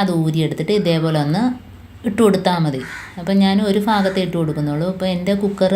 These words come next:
അത്ര ലൂസ് അല്ലാത്തതുകൊണ്ട് ഞാനിപ്പോൾ ഒരു ഭാഗത്താണ് അങ്ങനെ ചെയ്യുന്നത്. അപ്പോൾ അത്, അത് അകത്തോട്ടങ്ങ് കയറ്റിയിട്ട് കൊടുത്താൽ മതി വലിച്ചിട്ട്. അപ്പോൾ ഇങ്ങനെ,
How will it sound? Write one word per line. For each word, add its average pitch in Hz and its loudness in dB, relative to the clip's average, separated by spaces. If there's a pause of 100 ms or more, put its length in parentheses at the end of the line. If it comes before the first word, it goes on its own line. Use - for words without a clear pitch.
അത്ര 196 -2 (240)
ലൂസ് 175 -2
അല്ലാത്തതുകൊണ്ട് 170 0 (560)
ഞാനിപ്പോൾ 202 4
ഒരു 190 0
ഭാഗത്താണ് 170 0
അങ്ങനെ 175 -4 (100)
ചെയ്യുന്നത്. 131 -2 (1160)
അപ്പോൾ - 0
അത്, 190 4 (200)
അത് 175 0
അകത്തോട്ടങ്ങ് 170 0 (380)
കയറ്റിയിട്ട് 160 0
കൊടുത്താൽ 143 -2
മതി 139 -2
വലിച്ചിട്ട്. 147 -2 (2500)
അപ്പോൾ 214 4
ഇങ്ങനെ, 196 6